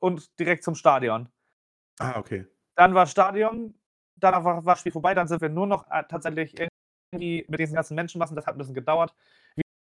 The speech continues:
Speaker 1: wieder in die Stadt gefahren, noch mal was essen gewesen. Und dann haben wir gesagt: "So, jetzt sind wir auch kaputt. Aber ein letztes Kölsch vom,
Speaker 2: Ja.
Speaker 1: vom Späti gönnen wir uns jetzt noch."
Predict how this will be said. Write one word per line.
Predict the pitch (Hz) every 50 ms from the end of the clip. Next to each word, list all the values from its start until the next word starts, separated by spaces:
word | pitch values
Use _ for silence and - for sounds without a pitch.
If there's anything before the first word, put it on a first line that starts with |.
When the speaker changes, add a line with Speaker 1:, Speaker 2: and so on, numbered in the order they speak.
| _ -
Speaker 1:
wieder | 147 165
in | 156 151
die | 131
Stadt | - - 175 170 - -
gefahren, | 208 - - - 196 196 190 185 190 185 - _ _ _ _ _ _ -
noch | 151 156
mal | 151 165 151
was | 156 - -
essen | - - 202 185
gewesen. | 190 180 170 180 185 185 170 165 170 175 - _ _ _ _ _ _ _ _ _ _ _ _ _ _ _ _ _ _ _ -
Und | 160 -
dann | - 175
haben | 170 170 165
wir | 175 165
gesagt: | 165 147 165 170 160 -
"So, | 175
jetzt | 170 165
sind | 185 175
wir | 175 175
auch | 165
kaputt. | - - 160 - 190 220 - _ _ _ _ _ _ _ _ _
Aber | - - 151 143 156
ein | 185 196 202
letztes | 208 214 - 190 175 -
Kölsch | - - 196 208 214 233 262 - - - _ _ _ _ _ - -
vom, | - 104 101
Speaker 2:
Ja. | 101 104 110 _ _ _ _ -
Speaker 1:
vom | - 190
Späti | - - - - 226 240 220 - 220 240
gönnen | 208 214 226 247
wir | 214 190
uns | 190 -
jetzt | 180 -
noch." | 180 190 269 -